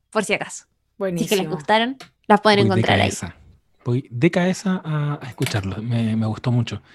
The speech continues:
Speaker 3: Yo como mensaje final quería, eh, recoger un comentario, o sea, un mensaje que recibimos por interno a nuestro Instagram. Estamos siempre recibiendo... Eh, mensajes, estamos siempre leyéndoles. A veces no alcanzamos a responder, estamos con hartas cosas,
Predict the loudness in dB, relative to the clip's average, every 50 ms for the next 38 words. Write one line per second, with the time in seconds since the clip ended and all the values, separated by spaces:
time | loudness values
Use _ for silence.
0 | -12 -8 0 4 6 6 6 8 6 6 6 6 4 4 2 0 0 -2 -2 0
1 | 0 0 2 2 2 2 0 0 -4 -6 -2 -2 0 0 2 2 4 4 6 6
2 | 4 4 4 4 4 2 2 0 0 -2 -2 -4 -4 -2 -2 0 2 2 2 4
3 | 4 2 2 4 2 2 4 2 0 -6 _ 0 0 2 2 4 2 2 2 4
4 | 4 2 4 4 2 0 0 0 2 4 6 6 6 4 4 2 0 2 2 2
5 | 2 2 2 2 2 2 2 2 0 -2 _ _ _ _ 2 4 4 6 6 4
6 | 4 4 2 2 2 2 2 2 2 4 4 2 4 4 2 2 0 0 -2 0
7 | 2 4 4 4 2 0 0 0 2 2 2 0 -2 0 2 4 4 2 2 -2
8 | 0 2 4 4 4 2 2 0 0 2 2 2 0 -2 -4 -6 -4 0 0 0
9 | 2 2 4 6 8 8 10 8 8 6 4 2 2 _ _ _ _ _ _ _
10 | _ _ -2 2 4 6 6 6 6 6 4 4 4 2 2 -2 -2 -2 0 2
11 | 2 2 0 0 0 0 0 0 -4 -6 -6 -2 -2 0 0 0 0 0 0 0
12 | 0 2 0 -2 0 0 0 0 0 2 2 4 4 4 4 4 4 2 0 -4
13 | -2 -2 2 4 4 2 4 2 0 0 0 2 2 2 2 2 0 -2 -2 0
14 | 2 2 2 2 2 0 -2 -2 _ -6 -4 -2 0 0 0 0 -2 -4 -4 -2
15 | -2 -2 -2 -2 -2 -2 -2 -4 -14 _ -4 -4 -4 -4 -4 -10 -10 -12